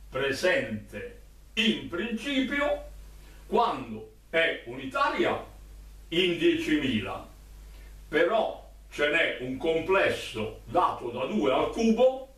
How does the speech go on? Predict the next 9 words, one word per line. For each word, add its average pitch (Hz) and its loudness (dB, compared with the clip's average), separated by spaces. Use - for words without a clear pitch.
perché 175 2
c'è - -2
un 131 -2
quarantamila 180 2
e - 0
un 151 0
quarantamila 151 0
qui, - 0
che - 0